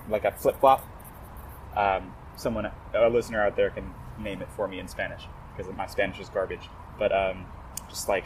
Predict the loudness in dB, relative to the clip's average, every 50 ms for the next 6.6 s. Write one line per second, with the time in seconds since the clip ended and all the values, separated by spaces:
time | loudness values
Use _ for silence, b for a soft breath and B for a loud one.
0 | -4 -8 0 4 4 4 4 4 0 2 2 2 0 0 -4 -6 -6 -6 -6 -6
1 | -4 -4 -4 -2 0 0 0 0 -2 -6 -16 -16 -14 -14 -12 -12 -12 -14 -14 -16
2 | -16 -16 -14 -14 -14 -14 -12 -10 -8 -8 -8 -8 -10 -12 -12 -14 -16 -16 -16 -16
3 | -16 -12 -10 -8 -8 -8 -8 -10 -10 -10 -8 -8 -8 -8 -10 -10 -14 -16 -16 -16
4 | -16 -16 -6 2 4 6 8 8 8 8 6 2 0 0 0 2 2 0 -2 0
5 | 0 0 0 0 0 -2 -2 -4 -6 -6 -4 -4 -4 -4 -2 -2 -2 -2 -2 -4
6 | -6 -8 -12 -10 -6 0 6 10 10 10 10